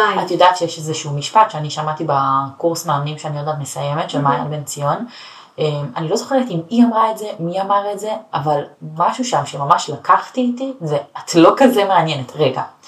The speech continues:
Speaker 1: לא בקטע רע,
Speaker 2: כן.
Speaker 1: של, "את לא כזה מעניינת", סתמי. לא, אנחנו לא כאלה מעניינים. זה שאנחנו באובר מחשבה על, "יו, הם מדברים עליי, הם צוחקים בגללי, הם רואים אותי ככה בגלל שככה וככה", אוכל לנו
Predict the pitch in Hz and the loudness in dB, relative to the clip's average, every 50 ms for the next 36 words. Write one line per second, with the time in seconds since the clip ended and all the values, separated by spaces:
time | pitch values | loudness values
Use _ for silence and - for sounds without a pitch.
0 | - - - - - - 165 165 - 254 262 - 208 - - - 170 151 139 135 | -18 -18 -18 -12 2 4 6 8 8 8 6 4 0 -8 0 4 4 4 4 4
1 | 127 127 135 - - 277 294 330 294 220 202 190 180 175 170 165 - 170 160 170 | 2 2 2 2 -2 -8 -8 -8 -8 -8 -4 2 4 4 4 2 0 -6 -6 -4
2 | 196 196 302 302 294 269 254 240 240 226 220 190 151 - - - 170 170 165 - | -2 -2 0 2 4 6 6 6 6 4 0 -4 -8 -8 -6 -6 -6 -6 -6 -10
3 | - - 170 185 180 170 - - - - 175 170 175 - - - 147 139 139 139 | -10 -4 0 2 2 2 0 -4 -6 -6 -4 -4 -4 -6 -6 -8 -8 -8 -6 -4
4 | 139 139 156 175 262 247 - - - - - - - - - 185 185 190 214 233 | -4 0 2 4 4 2 0 -6 -6 -4 -4 -4 0 0 0 2 2 4 4 4
5 | 240 180 160 143 139 135 135 135 135 135 131 139 170 190 160 135 120 120 - - | 4 4 2 -2 -2 -2 -4 -6 -8 -8 -8 -6 -6 -4 -6 -6 -8 -10 -14 -20
6 | - - - - - - - _ - 160 185 190 202 - 262 254 214 175 - - | -20 -20 -20 -20 -20 -20 -16 _ -2 2 2 2 4 4 4 4 4 4 2 -2
7 | 160 156 143 147 160 - - 175 190 202 202 220 240 240 220 170 - - - - | -4 -2 0 0 0 0 2 4 4 4 4 4 4 2 2 2 0 -2 -4 -8
8 | - - - 143 165 175 185 - - - - - - - - 170 160 156 - - | -6 -6 0 2 4 4 4 4 0 -6 -16 -20 -16 -6 -2 -2 0 0 -2 -6
9 | - - 185 185 190 190 190 190 185 185 - - 190 196 196 208 202 202 180 190 | -10 -8 -4 0 4 6 6 6 6 4 0 -2 -2 -2 -2 -2 -4 -4 -4 -4
10 | 196 196 190 190 185 185 185 185 185 185 180 - 190 202 202 202 - - - - | -4 -6 -4 -4 0 2 4 4 4 4 2 0 0 -2 -2 -4 -6 -6 0 2
11 | 202 196 196 196 180 180 175 175 175 180 185 180 180 185 180 - - 170 175 175 | 2 2 2 0 -2 2 4 4 4 2 0 -4 -6 -8 -6 -2 0 0 2 2
12 | 180 185 180 190 202 214 - 196 185 - 185 185 180 190 185 170 165 170 175 175 | 2 2 2 0 -2 -4 -6 -4 0 2 2 2 2 2 2 4 4 4 2 2
13 | 165 160 - 156 - 175 160 147 - 165 165 - - - - - - - - - | -2 -6 -4 -4 -2 -2 -4 -4 -4 -4 -4 -2 -4 -4 -4 -6 -8 -10 -10 -6
14 | - - 190 190 202 208 208 208 | 2 4 4 4 4 2 -2 -4